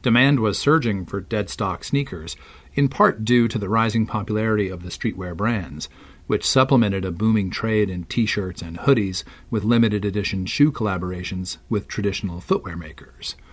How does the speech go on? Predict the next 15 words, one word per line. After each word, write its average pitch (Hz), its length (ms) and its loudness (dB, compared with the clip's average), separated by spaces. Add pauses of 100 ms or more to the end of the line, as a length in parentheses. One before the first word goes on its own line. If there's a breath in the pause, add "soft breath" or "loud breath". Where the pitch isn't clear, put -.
(400 loud breath)
But 139 100 8
it 156 80 2
was 131 160 6
also 151 380 4
thanks 123 360 2
to 110 140 2
an 101 80 0
industry-shifting 110 800 0
move 98 400 0
by 82 140 -8
Nike. 98 540 -6 (360 soft breath)
Its 147 300 0 (160)
consumer 135 520 6
direct 117 360 2
offense, - 580 -2